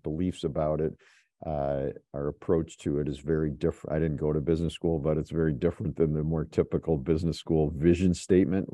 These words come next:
of which is a little short three or four line thing, which I still am not quite able to discern the difference between that and a mission statement. I like mission statements. Uh, in fact, I'm just by accident, ours is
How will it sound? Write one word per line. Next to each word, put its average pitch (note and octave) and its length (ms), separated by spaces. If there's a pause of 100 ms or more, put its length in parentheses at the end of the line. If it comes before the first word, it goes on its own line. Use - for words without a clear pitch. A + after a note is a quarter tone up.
(100)
of D2 240
which - 240
is D2 160
a D2 100 (420)
little D2 220
short D#2 400
three D#2+ 220
or D#2 80
four D2+ 260
line D2 320
thing, D#2+ 300
which C#2+ 200
I C#2+ 220 (600)
still D#2+ 320
am D2+ 100
not D#2 240
quite D#2+ 260
able D#2 340
to - 140
discern D#2+ 480
the D#2+ 80
difference D#2+ 440
between D#2 420
that D#2 220
and D#2 80
a D2 40
mission D#2 360
statement. E2+ 500
I C#2+ 80
like D2+ 300
mission D#2 280
statements. D#2+ 560 (120)
Uh, D2 140
in - 100
fact, - 380 (260)
I'm - 200
just - 300 (240)
by C#2 160
accident, D2 500
ours C#2+ 280
is C2+ 300